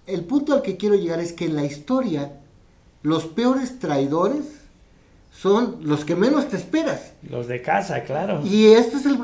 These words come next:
Speaker 1: el, el grave riesgo que tiene, que tiene Morena en esta, en este, en esta transición política. Pero,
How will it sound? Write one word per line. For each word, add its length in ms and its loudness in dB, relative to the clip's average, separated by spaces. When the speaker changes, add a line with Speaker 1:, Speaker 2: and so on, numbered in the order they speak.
Speaker 1:
el, 200 2
el 120 2
grave 320 0
riesgo 320 0
que 140 -6
tiene, 360 0
que 120 -8
tiene 600 -4
Morena 720 -2
en 240 2
esta, 340 -2
en 160 0
este, 360 -4
en 100 0
esta 240 -6
transición 540 -8
política. 540 -6
Pero, 320 6